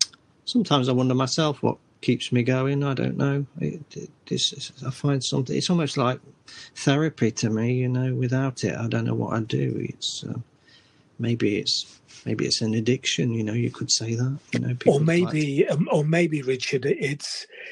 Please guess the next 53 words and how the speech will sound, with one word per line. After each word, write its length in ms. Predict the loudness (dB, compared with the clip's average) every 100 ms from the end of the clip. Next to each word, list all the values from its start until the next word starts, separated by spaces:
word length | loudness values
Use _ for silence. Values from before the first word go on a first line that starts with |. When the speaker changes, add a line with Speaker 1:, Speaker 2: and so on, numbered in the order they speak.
| -6 0
Speaker 2:
it's 240 | 2 4
not 380 | 4 4 2 -2 -6
how 200 | -2 0
you 180 | 0 0
feel 300 | 0 0 2
when 160 | 0 -2
you're 100 | 0
doing 400 | 4 4 2 2
it, 220 | 0 2
but, 300 | -2 0 -2 -4 -6 -2
um, 280 | -2 -2 2
that 220 | 2 2
the 80 | -2
positive 680 | 4 2 2 0 0 2
is 180 | 0 0
that 220 | 0 0
how 120 | 0 0
you 200 | 0 0
feel 260 | 2 2
when 140 | 2 -2
you're 120 | 2
not 260 | 2 2 0
doing 320 | 0 0 -2
it. 300 | -2 -4 -6 _ -4 2
<laughs> 160 | 2 2 -6 -2
Speaker 1:
Well, 120 | -2 -4 -2
Speaker 2:
Yeah. 200 | 4 4 2 -2
Speaker 1:
well, 80 | 0
that's 220 | 0 -2 _ 0
always 160 | 2
the 80 | 2
case 340 | 2 2 2 0
I've 140 | -2
found 260 | 2 2 2
with 100 | 2
Aikido, 540 | 2 0 2 2 2
you 80 | 0
know. 280 | 0 0 -2
I 80 |
mean, 180 | -2 -2
it's 140 | -2 -6
not 140 | -4
one 140 | -2 0
of 100 | 2
those 240 | 0 0
things 300 | 0 0 0
you 180 | 0 -2 0
necessarily 640 | 0 0 0 0 2 2
enjoy 420 | 2 2 0 2
while 200 | 2 2
you're 100 | 2
doing 340 | 2 2 2 0
it, 160 | -4